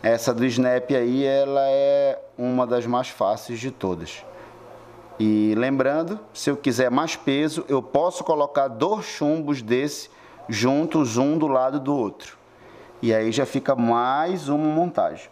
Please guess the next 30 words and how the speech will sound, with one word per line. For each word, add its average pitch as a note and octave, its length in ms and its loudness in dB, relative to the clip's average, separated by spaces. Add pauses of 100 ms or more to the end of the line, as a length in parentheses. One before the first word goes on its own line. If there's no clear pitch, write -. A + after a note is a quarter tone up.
mais C#3 580 2
uma D3 220 2
possibilidade. B2+ 1000 -4 (280)
Então, D3 260 2
se G#3+ 100 -4
na A3 140 2
sua A#3 220 0
pescaria F#3+ 840 2
você D3 240 -4
tá E3+ 160 0
precisando D#3 560 -4
de C#3 140 -8
peso E3 500 -2
pra C#3 140 0
levar C#3 380 0
a C3 60 -2
isca C3+ 320 -4
pro E3 200 -4
fundo A3+ 520 -2 (360)
e F3 100 -4
não E3 240 2
tem D3 320 0
um C#3+ 100 0
jig D3+ 300 -2
head C#3 440 2
ou C#3+ 80 2
não C#3+ 200 -2
tem C3+ 300 -2
um E3 120 -2
bullet G3+ 560 -2